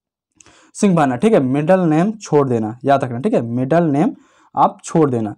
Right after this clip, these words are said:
अगर किसी का एक ही नाम है, राजेश नाम है, तो आप फर्स्ट नेम रखना, बाकी तीनों फा-, मिडिल और लास्ट नेम छोड़ देना। दोस्तों, यहाँ पे सबसे पहले अपना जो है नाम फिलअप कर लेना है,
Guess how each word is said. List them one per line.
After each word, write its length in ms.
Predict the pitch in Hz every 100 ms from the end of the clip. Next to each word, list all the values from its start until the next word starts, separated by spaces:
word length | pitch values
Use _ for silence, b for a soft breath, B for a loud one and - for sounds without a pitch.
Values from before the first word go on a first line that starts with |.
| -
अगर 140 | 143
किसी 240 | 165 180 180
का 60 |
एक 180 | 160 160
ही 60 | 185
नाम 180 | 185 175
है, 60 |
राजेश 340 | 147 143 156 170
नाम 220 | 170 165
है, 60 |
तो 80 | 180
आप 140 | 143 -
फर्स्ट 220 | 147 156
नेम 120 | 147
रखना, 240 | 135 151 202
बाकी 600 | - - - - 123 156
तीनों 760 | 151 165 160 175 208 - -
फा-, 420 | 131 139 120 113 127
मिडिल 400 | 135 143 170 208
और 480 | - 135 135 127 -
लास्ट 300 | 135 151 -
नेम 180 | 143 254 -
छोड़ 220 | - 131 117
देना। 160 | 107 95 b b b 165
दोस्तों, 200 | 175 226
यहाँ 120 | 214
पे 80 | 208
सबसे 180 | 185
पहले 200 | 202 202
अपना 200 | 185 185
जो 100 | 185
है 140 | 180 175
नाम 240 | 139 143
फिलअप 240 | 160 170 160
कर 80 |
लेना 240 | 156 156 156
है, 120 | 185